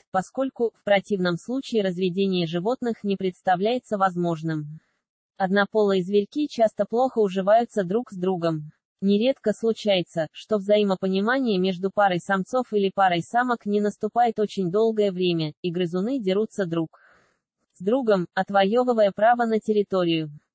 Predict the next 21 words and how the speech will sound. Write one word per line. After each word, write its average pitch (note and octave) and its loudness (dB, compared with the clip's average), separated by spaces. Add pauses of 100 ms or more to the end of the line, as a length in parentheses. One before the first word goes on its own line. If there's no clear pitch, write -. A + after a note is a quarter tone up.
(160)
Вопрос G3+ 2
определения G3+ 0
пола G3 2
любимца G3+ -2
является G#3 -2
не F#3+ 0
столь A#3+ -2
актуальным, E3+ 0
если G3 -2
вы G3 0
решили B3 -2
завести F#3+ -4
только G3 0
одну F#3 0
особь B3+ -4
и G3+ 0
не F#3+ -2
планируете G#3+ -2
покупать G3 -2
ему F#3+ -2
пару. D#3 0